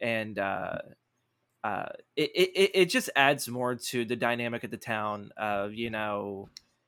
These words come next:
um, I figured a small town like this would have probably have sat there and accepted Mark for being that kind of kid of, "Oh, he's repressing it," but, like, also secretly they're gonna talk shit behind his back, like,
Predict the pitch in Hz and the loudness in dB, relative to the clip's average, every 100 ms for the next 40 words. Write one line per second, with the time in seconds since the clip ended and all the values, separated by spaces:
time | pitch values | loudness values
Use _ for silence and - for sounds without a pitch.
0 | _ _ _ _ 117 110 98 90 90 98 | _ _ _ _ -6 -2 -2 -2 -6 -14
1 | - - _ _ _ _ _ _ _ _ | -20 -20 _ _ _ _ _ _ _ _
2 | _ _ - 143 156 165 151 - 135 - | _ _ 2 2 4 2 2 2 0 2
3 | 127 117 113 117 113 120 117 - 120 113 | 0 0 -2 -4 -4 -4 -6 -2 0 2
4 | 117 110 - 113 110 113 110 - 120 110 | 0 -2 -2 -2 -2 -2 -4 -4 -8 -8
5 | - 120 120 110 107 107 - 104 110 110 | -4 -4 -4 -4 -4 -4 -6 -6 -6 -4
6 | 107 113 107 104 110 104 101 98 98 _ | -6 -6 -6 -6 -4 -2 -2 -2 -6 _
7 | - _ - 147 127 143 139 131 - 127 | -20 _ 4 6 6 4 4 0 2 0
8 | - 147 151 160 - 113 120 117 110 117 | 2 -2 -2 -2 -2 -2 0 0 0 0
9 | 131 - 120 120 120 123 113 110 110 113 | -2 -2 -4 -2 -2 0 -2 -4 -2 0
10 | 107 - - 104 107 117 107 101 - 101 | 0 0 -2 -4 -2 -2 -4 -6 0 0
11 | 107 - 101 98 95 | 0 -2 -2 -2 -4